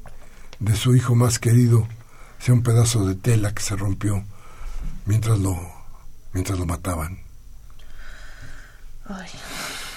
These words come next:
Speaker 1: Imagine usted que después de ver cientos de cadáveres no encuentre usted a su hijo. ¿Qué pregunta tendrá que hacerse?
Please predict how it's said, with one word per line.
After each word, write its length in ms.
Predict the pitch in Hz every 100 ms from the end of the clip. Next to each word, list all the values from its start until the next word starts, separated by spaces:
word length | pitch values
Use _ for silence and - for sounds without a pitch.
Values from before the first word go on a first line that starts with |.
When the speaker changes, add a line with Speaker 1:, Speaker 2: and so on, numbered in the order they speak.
| -
Speaker 1:
Imagine 460 | 123 127 - 139
usted 400 | 131 - - 139 104 - - - - - - - - - -
que 100 | -
después 440 | 110 - 127 127 113
de 80 |
ver 180 | 113 120
cientos 460 | - 123 120 123 104
de 100 | 110
cadáveres 720 | 113 107 104 101 98 - - - - - - -
no 160 | - 123
encuentre 540 | 117 117 123 120 110
usted 260 | 98 - 101
a 80 | 95
su 180 | 101 98
hijo. 320 | 95 - - - - - - - - - - - - - - - - - -
¿Qué 180 | - 156
pregunta 760 | - 143 113 110 127 120 107 87
tendrá 400 | 95 90 87 95
que 140 | 90
hacerse? 400 | - 85 - -